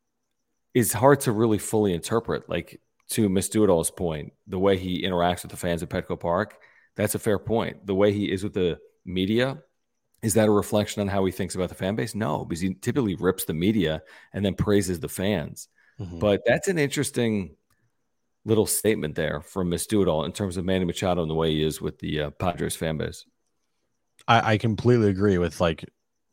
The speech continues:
Speaker 2: everything that you have said here, Miss Do-It-All. Like, Manny is,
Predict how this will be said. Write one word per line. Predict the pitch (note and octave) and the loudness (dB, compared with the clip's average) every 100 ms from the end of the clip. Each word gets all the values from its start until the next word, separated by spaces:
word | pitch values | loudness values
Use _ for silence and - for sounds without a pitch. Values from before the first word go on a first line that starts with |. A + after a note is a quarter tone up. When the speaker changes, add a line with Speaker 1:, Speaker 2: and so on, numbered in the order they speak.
| _ | _
Speaker 2:
everything | B2+ A#2 G2 G2+ F2 D#2 D2+ D2+ _ _ _ _ _ _ _ _ | 4 6 4 0 -2 -6 -14 -18 _ _ _ _ _ _ _ _
that | F#2+ F#2 - _ _ _ _ _ G2 E2+ F2+ _ _ | -2 -2 -2 _ _ _ _ _ -18 -18 -20 _ _
you | F#2+ F2 | -10 -6
have | E2 | -4
said | - A2 | 4 4
here, | F2+ D#2 | 4 -2
Miss | D2+ D#2+ | -6 -8
Do-It-All. | - D2 C2+ D2+ | -8 -8 -8 -8
Like, | D#2+ E2+ - - | -8 -8 -10 -6
Manny | F#2+ G#2+ G#2+ | 0 2 2
is, | F2 D2+ - | 0 -4 -10